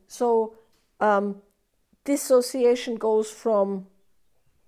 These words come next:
zero to a hundred, so to speak. Zero being, uh, or, or one, let's say, from one to a hundred. One being slight dislocation,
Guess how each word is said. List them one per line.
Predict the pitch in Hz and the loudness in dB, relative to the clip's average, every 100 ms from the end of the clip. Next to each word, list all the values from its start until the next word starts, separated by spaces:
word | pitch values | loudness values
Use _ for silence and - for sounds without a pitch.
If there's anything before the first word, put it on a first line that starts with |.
| _ | _
zero | - 240 233 240 226 | 2 6 6 4 2
to | 226 247 | -2 -4
a | 226 | -2
hundred, | 202 208 226 240 247 | -2 -4 -4 -6 -4
so | 262 | -8
to | 247 262 | -6 -12
speak. | - - 240 240 _ _ _ | -14 -10 -10 -12 _ _ _
Zero | - 233 233 233 226 220 220 - _ _ - | -2 2 4 4 2 0 -4 -14 _ _ -8
being, | 226 214 202 196 190 190 _ _ _ _ | -4 -2 -2 -4 -8 -14 _ _ _ _
uh, | 190 190 185 | -4 -2 -2
or, | - 156 - | 0 -2 -2
or | 147 147 | -4 -4
one, | 151 160 151 143 | 0 -2 -2 -10
let's | - - | -12 -10
say, | 165 | -10
from | 165 175 156 | -6 -6 -4
one | 165 175 175 | -2 -2 -4
to | - 190 | -8 -10
a | 151 | -8
hundred. | 151 160 143 147 | -10 -10 -10 -10
One | 165 180 185 196 | -6 -2 -2 -4
being | 180 185 170 165 | -6 -8 -8 -10
slight | - - 180 170 180 190 - | -12 -12 -4 -2 -2 -4 -12
dislocation, | 202 185 - 196 - 190 190 190 240 | -10 -8 -8 -10 -6 -6 -6 -6 -8